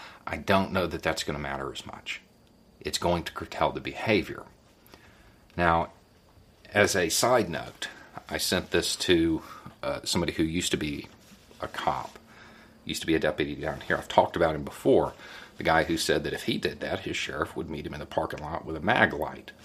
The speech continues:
It's a big flashlight. There were people that had questions <laughs> about it last time. Um, down here, they used to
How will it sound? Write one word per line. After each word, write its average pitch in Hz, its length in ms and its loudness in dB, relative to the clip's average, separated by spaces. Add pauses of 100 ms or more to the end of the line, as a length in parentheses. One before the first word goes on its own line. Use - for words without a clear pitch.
(140)
It's - 100 -4
a 85 40 0
big 82 260 2
flashlight. - 580 -4
There - 80 -6
were - 80 -12
people - 260 -8
that - 80 -8
had - 120 -6
questions - 440 -2
<laughs> - 40 -12
about - 220 0
it - 160 -8
last - 260 -4
time. - 240 -12 (920)
Um, 69 420 -2
down 78 220 2
here, 78 180 0
they 71 80 -2
used 73 240 -6
to 73 80 -10